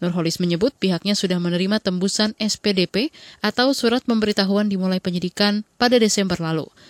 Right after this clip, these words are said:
Kepolisian hari ini juga sudah mengagendakan pemanggilan kepada kliennya, yaitu Haris Azhar dan Koordinator Kontras, Fatia Maulidianti.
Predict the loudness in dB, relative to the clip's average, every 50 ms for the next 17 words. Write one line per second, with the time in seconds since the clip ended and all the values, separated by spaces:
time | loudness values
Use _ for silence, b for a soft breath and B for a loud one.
0 | B B B -4 -2 0 0 2 2 2 2 2 2 2 0 0 0 -2 -2 -2
1 | -2 0 0 0 0 2 2 2 2 2 0 0 -2 -4 -2 0 0 0 0 0
2 | -2 -2 -2 -2 -4 -2 -2 -4 -4 -2 -2 -2 -2 -2 -2 -2 -2 -4 -4 -2
3 | -2 -4 -4 -6 -4 -4 -2 -2 0 0 2 2 2 0 B B B B B 2
4 | 2 2 2 2 0 0 0 0 0 -2 0 0 0 0 0 2 2 2 2 2
5 | 0 -2 -2 -2 -2 -2 -2 -4 -4 -2 -2 -4 -2 -2 -2 -2 -2 -4 -2 -2
6 | -2 -2 -2 -2 -2 0 0 0 0 -2 B B B B 0 0 0 2 2 0
7 | 2 2 0 0 -2 -2 0 -2 -2 -2 -2 -2 -2 -2 -2 -2 -2 -4 -4